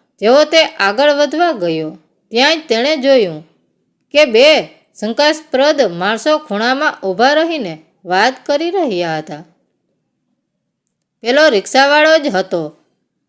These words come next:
જેણે શેઠને બેસાડ્યા હતા. "જો એની પાસે થેલો હશે તો આપણે એને ખતમ કરીને છીનવી લઈશું." રાઘવ ગભરાઈ ગયો. હવે આ લડાઈ માત્ર ઈમાનદારીની નહોતી,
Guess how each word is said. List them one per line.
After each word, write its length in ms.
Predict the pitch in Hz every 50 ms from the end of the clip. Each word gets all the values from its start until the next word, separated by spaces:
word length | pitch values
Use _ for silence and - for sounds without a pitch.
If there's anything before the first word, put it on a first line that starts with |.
| _ _ _
જેણે 420 | 196 214 254 311 320 254 170 151 -
શેઠને 440 | - - 220 233 233 233 302 302 320
બેસાડ્યા 640 | 254 202 196 180 165 - 208 214 226 247 285 294 311
હતા. 420 | 277 185 170 165 - 165 156 156 165 _ _ _ _ _ _ _ _ _ _
"જો 80 | 220 269 294 240 - - - -
એની 240 | 214 240 269 320 311
પાસે 420 | 320 233 208 214 214 - 311 320
થેલો 440 | 311 - 196 190 196 220 269 311 339
હશે 480 | 254 208 175 - 180 170 165 170 - _ _
તો 80 | - 294
આપણે 640 | 302 - - - 208 220 220 285 294 311 277 - -
એને 240 | 214 214 247 285 302
ખતમ 460 | 302 - - - - 269 269 294 285
કરીને 580 | 285 - 277 302 339 359 330 233 170 156 - _ _ _ _ _ _ _ _ - -
છીનવી 300 | 196 196 214 233 269 302
લઈશું." 640 | 302 226 180 156 151 147 - - 196 185 180 - _ _ _ _ _ _ _ _ _ _ _ _ -
રાઘવ 400 | 180 190 202 190 196 240 294 320 269
ગભરાઈ 520 | 208 196 190 190 160 196 190 220 262 311
ગયો. 400 | 302 302 247 196 175 165 156 151 - _ _ _ _ _ _ _ _ _ _ _ _
હવે 360 | 190 196 247 294 294 214 160 - _ _ -
આ 200 | 214 233 277 302
લડાઈ 380 | 285 233 214 214 226 269 311 311
માત્ર 560 | 262 214 202 202 208 - 285 302 269 190 - - _ _
ઈમાનદારીની 720 | 214 214 233 262 285 285 285 277 294 294 285 311 320 320 320
નહોતી, 640 | 320 330 359 381 302 262 190 170 - 170 160 160 160